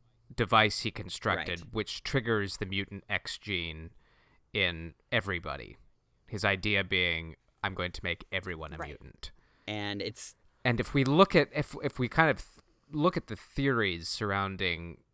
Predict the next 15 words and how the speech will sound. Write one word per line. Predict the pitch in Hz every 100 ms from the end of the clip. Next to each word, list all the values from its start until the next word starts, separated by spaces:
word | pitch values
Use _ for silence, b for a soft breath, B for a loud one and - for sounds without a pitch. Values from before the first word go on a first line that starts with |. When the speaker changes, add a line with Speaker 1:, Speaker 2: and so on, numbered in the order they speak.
| _ _ _ _ _
Speaker 1:
Wanda | 117 104 101 95 90 82
at | 92
this | - 90 -
moment, | 101 90 87 80 - -
and | 101 82 80 82 -
could | - 107
we | 95
be | 87 92
near | 98 95 92
the | 90
genesis | - 98 82 - 87 85 101
of | 85
mutants | 92 90 85 -
in, | 90 76 73 - _ _ _ _ -
in | 85 82 76 73 71